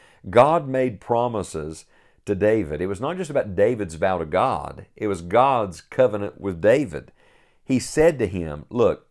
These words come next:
I'm gonna take care of your enemies. I'm gonna bless your children. I'm going to preserve your throne.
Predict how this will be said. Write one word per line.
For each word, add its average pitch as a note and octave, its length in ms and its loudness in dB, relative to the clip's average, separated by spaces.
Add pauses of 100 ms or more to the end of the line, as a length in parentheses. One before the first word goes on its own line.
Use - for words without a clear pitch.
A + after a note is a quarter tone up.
I'm B2 120 0
gonna D3+ 160 0
take - 240 -4
care A#2 200 -2
of A2+ 80 -4
your C3+ 100 -2
enemies. D#2 580 -8 (560)
I'm G#2+ 140 -2
gonna A2 160 2
bless A2+ 460 2
your C#3+ 80 -8
children. E2+ 640 -6 (440)
I'm A2+ 260 -2
going A#2 240 2
to G#2 40 -4
preserve A2 560 -2
your C3 140 -4
throne. F2 640 -8